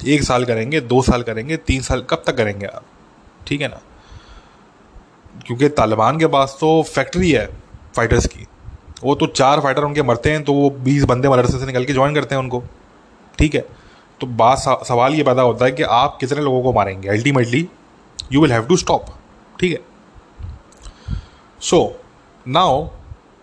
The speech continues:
अब ये जो उन्होंने plan बनाया है, ये जो स्ट्रेटजी इन्होंने बनाई है, अ, काबुल establishment ने, वो basically ये बनाई है कि the thing is they need to find a new savior,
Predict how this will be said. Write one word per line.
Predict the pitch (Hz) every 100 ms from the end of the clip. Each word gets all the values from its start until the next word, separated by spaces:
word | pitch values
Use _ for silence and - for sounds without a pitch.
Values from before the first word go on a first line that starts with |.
| -
अब | 139 151
ये | 160
जो | 175
उन्होंने | 170 175
plan | 175 131 131 170
बनाया | 139 127 131
है, | 147
ये | 139
जो | 139
स्ट्रेटजी | - - 123 151 175
इन्होंने | 165 143
बनाई | 123 107 107
है, | 117 120
अ, | 113 -
काबुल | 113 113 - 113 135
establishment | 139 - 113 120 - 143 110
ने, | 101 104 _ _ - - - - - - - - - - -
वो | 127 147 220
basically | 185 196 165
ये | 170
बनाई | 156 120 120
है | 143
कि | 147 151 151 156 151 - - - - - - - - -
the | 131
thing | 156 170
is | 170
they | 143 147
need | 147 160
to | -
find | 120 147
a | 135
new | 139 -
savior, | 156 160 107 85